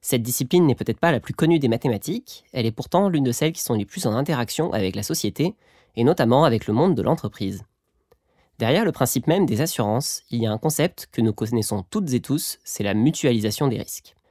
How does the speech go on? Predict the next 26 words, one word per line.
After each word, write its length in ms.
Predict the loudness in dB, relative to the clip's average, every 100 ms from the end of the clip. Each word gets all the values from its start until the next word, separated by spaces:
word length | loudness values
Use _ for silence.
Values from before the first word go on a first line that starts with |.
| _ _ _ 0
Ayant 160 | 2
bien 160 | 4 4
sûr 320 | 4 4 4
une 140 | 4
portée 420 | 2 0 2 0 2
économique 380 | 2 4 4
et 60 | 0
politique, 560 | -2 -2 -4 -6 -8 _ _ _ _
ce 160 | -4 0
concept 320 | 2 2 0
est 80 | 2
avant 180 | 2 2
tout 140 | 2
un 80 | 0
principe 360 | 0 -2 -2 0
mathématique 720 | 2 2 2 0 -4 -10 -16 _ _
que 80 | 0
l'on 100 | 0
peut 140 | 0
comprendre 520 | -4 -2 2 2 2 -4
avec 240 | -4 -2
seulement 360 | 0 2 2 2
quelques 320 | 0 0 0
calculs 300 | -2 -2 -2
de 60 | -2
probabilité. 600 | 0 0 -2 -4 -10